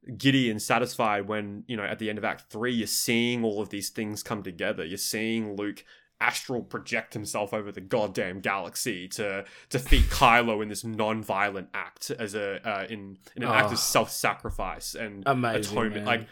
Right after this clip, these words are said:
Speaker 1: it's so well done.
Speaker 2: And
Speaker 1: Um,
Speaker 2: he's
Speaker 1: yeah.
Speaker 2: picked up the sass from his dad.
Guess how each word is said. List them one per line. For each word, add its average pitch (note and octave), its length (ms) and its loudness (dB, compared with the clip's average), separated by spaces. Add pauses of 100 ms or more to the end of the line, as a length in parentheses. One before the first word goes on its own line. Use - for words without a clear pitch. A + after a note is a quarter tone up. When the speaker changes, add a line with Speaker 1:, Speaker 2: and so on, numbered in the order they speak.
(180)
Speaker 1:
it's C#3 180 -2
so C3+ 880 2
well F#2 220 -4
done. E2 300 -10 (340)
Speaker 2:
And C3+ 260 8
Speaker 1:
Um, A#2 320 2
Speaker 2:
he's E3 140 0
Speaker 1:
yeah. - 80 -2
Speaker 2:
picked G#3 260 10
up D#3 180 8
the C3 100 0
sass B2+ 420 0
from B2 160 -2
his A2 160 -6
dad. F#2 380 -2